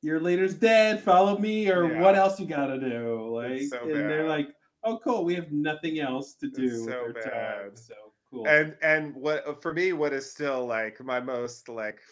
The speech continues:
Speaker 2: frustrating moment is, like, and I still hold a grudge against that actor who plays Lennon for delivering that
Speaker 1: Oh.
Speaker 2: line that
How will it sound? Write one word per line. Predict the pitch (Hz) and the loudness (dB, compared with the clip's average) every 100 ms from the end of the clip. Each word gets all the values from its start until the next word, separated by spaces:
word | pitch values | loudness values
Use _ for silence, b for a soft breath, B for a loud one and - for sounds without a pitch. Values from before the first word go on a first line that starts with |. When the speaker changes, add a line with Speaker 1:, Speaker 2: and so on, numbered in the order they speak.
| - | -8
Speaker 2:
frustrating | 131 123 - 123 113 117 | -6 -6 -6 -6 -6 -8
moment | 113 113 113 107 107 | -8 -8 -8 -10 -10
is, | 107 107 | -14 -12
like, | 117 107 104 - - _ | -10 -10 -12 -18 -20 _
and | 151 156 156 | 0 0 2
I | 165 185 226 | 4 4 4
still | - 202 196 208 | -2 -2 -2 0
hold | 190 175 | -2 -2
a | 151 | -4
grudge | 143 139 131 123 | -2 -2 -4 -6
against | 123 123 - | -8 -10 -4
that | 131 120 | -2 -2
actor | 120 127 135 143 117 | -2 -4 -4 -6 -8
who | 123 | -10
plays | 120 127 120 120 | -10 -10 -10 -10
Lennon | 120 127 127 107 107 104 _ _ _ _ _ _ | -8 -6 -6 -10 -14 -20 _ _ _ _ _ _
for | 156 | -4
delivering | 147 143 135 147 156 147 143 | -2 -2 -2 -2 0 -2 -2
that | 127 120 120 | -4 -2 -2
Speaker 1:
Oh. | 113 | -2
Speaker 2:
line | 139 135 127 131 | -2 -2 -4 -6
that | 131 127 | -8 -8